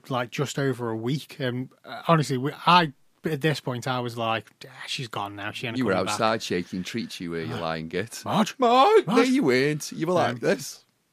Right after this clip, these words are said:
Speaker 2: "Marge?
Speaker 1: Um,
Speaker 2: Marge?"
Speaker 1: well, <laughs> this thing is, Cleon, right, I, I was the one.
Speaker 2: Have you fallen in love a little bit, yes
Speaker 1: Well,
Speaker 2: or no?
Speaker 1: well, I was the one that, like, gave her some attention, like, 'cause me, me missus got a cat allergy, and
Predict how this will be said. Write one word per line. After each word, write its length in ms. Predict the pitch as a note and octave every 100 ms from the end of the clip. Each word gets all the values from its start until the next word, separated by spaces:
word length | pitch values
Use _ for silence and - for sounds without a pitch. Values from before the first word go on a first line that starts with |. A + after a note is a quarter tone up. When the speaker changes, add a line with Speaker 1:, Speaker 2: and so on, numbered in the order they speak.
| _ _ _
Speaker 2:
"Marge? 720 | D#3 D3 E3 G#3+ F#4 - - - - _ _ _ -
Speaker 1:
Um, 540 | A#2+ A#2 A#2 A2+ A#2
Speaker 2:
Marge?" 880 | F#4 F4+ F#4+ G#3+ G#3 G3+ F3 - - -
Speaker 1:
well, 220 | C#4+ C4 - - - - -
<laughs> 460 | - - A5+ -
this 160 | A3+ -
thing 180 | C4+ C#4+
is, 120 | C4
Cleon, 360 | - C3+ A2+ A2
right, 420 | D3 C3 C#3 G3+ A#3 - -
I, 120 | F#3
I 40 | A#3+
was 200 | A#3+ F#3
the 80 |
one. 260 | F#3 D#3+ B2+ - -
Speaker 2:
Have 160 | E3
you 100 | E3 D#3+
fallen 380 | E3+ D3+ C#3+
in 140 | C#3 B2+
love 160 | A2+
a 60 | G#2+
little 220 | F#2+ D#2+
bit, 180 | F2+ E2
yes 100 | F2+
Speaker 1:
Well, 160 | G2 G2
Speaker 2:
or 80 | F#2
no? 200 | F2+ D#2+
Speaker 1:
well, 200 | E3+ F#3
I 160 | G#3 A#3+
was 160 | G#3
the 100 | F#3
one 260 | E3+ D3 A#2+
that, 260 | B2 A#2+ - - - - -
like, 360 | D#3+ C#3+ C3+ C3
gave 280 | D3 D3 G3
her 60 | G#3+
some 160 | A#3+
attention, 480 | F3 C#3 A2+ - A2
like, 200 | G#2 G#2+
'cause 80 | -
me, 120 | G3+
me 160 | G#3 A#3
missus 320 | B3+ - F3
got 140 | D3+
a 20 |
cat 320 | - G3+ - D3
allergy, 520 | A2+ G2+ A2+ A2 A#2
and 240 | B2+ B2+